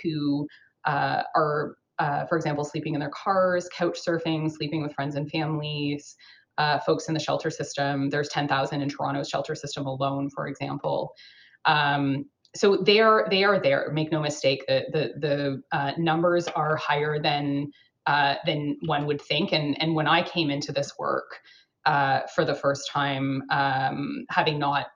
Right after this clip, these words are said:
worked on the housing, uh, housing policy issues, uh, before joining cira back in October of twenty eighteen, I was astonished to understand sort of the s-, the scope and scale of this issue. It is unconscionable,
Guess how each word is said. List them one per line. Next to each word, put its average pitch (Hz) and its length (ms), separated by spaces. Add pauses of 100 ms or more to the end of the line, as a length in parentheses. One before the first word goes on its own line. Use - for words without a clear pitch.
(120)
worked 160 300
on 147 160
the 139 80
housing, 139 760
uh, 139 420 (100)
housing 160 320
policy 139 400
issues, 131 640
uh, 131 180
before 175 260
joining 139 300
cira 135 300
back 135 220
in 131 60
October 135 340
of 131 60
twenty 135 240
eighteen, 135 220
I 139 80
was 156 120
astonished - 680 (360)
to - 120
understand 139 600
sort - 180
of 135 80
the 143 60
s-, - 240 (180)
the 165 80
scope 143 460
and 135 120
scale 135 380
of 131 80
this 131 200
issue. - 300
It - 80
is 147 160
unconscionable, 135 920